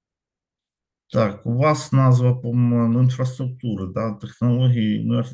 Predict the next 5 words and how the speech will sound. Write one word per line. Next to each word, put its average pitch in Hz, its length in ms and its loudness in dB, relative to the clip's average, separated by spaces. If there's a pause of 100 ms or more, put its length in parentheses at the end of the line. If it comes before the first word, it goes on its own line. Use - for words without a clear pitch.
(420)
технології. 104 640 -6 (720)
Switch. 98 440 -10 (1040)
Да, 90 440 -8 (760)
це - 100 -12
правильно. 90 560 -10